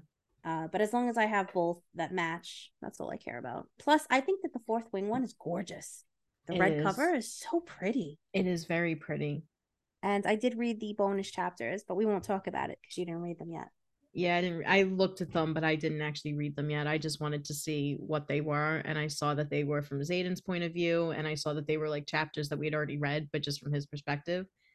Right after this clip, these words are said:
Speaker 2: So I was looking forward to that, but I started Iron Flame right away. So I was like, "This can wait." <laughs>
Speaker 1: Yeah, I, I enjoyed them. They were good,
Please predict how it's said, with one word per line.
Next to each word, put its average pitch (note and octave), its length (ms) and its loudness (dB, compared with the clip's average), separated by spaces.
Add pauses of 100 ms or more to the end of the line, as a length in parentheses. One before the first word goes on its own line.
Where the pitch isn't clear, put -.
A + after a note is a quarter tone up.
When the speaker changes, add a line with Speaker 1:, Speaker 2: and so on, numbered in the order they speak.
(140)
Speaker 2:
So - 180 0
I E3 260 4
was D#3 120 2
looking E3 240 -2
forward D3+ 240 -2
to D3+ 80 -8
that, D3 200 -2
but D3 100 0
I C#3+ 180 0
started C3+ 380 -4
Iron - 280 -6
Flame D3 220 -4
right - 140 -4
away. C3+ 280 -2
So - 160 -10
I F2 120 -4
was - 120 -10
like, - 200 -6
"This - 140 -10
can - 160 -12
wait." G3 380 -4
<laughs> E4+ 460 -2
Speaker 1:
Yeah, F#3 300 4 (200)
I, - 140 -4 (240)
I A#3+ 100 8
enjoyed B3+ 440 6
them. - 240 -6 (120)
They G3 100 2
were G3+ 100 2
good, G3+ 300 2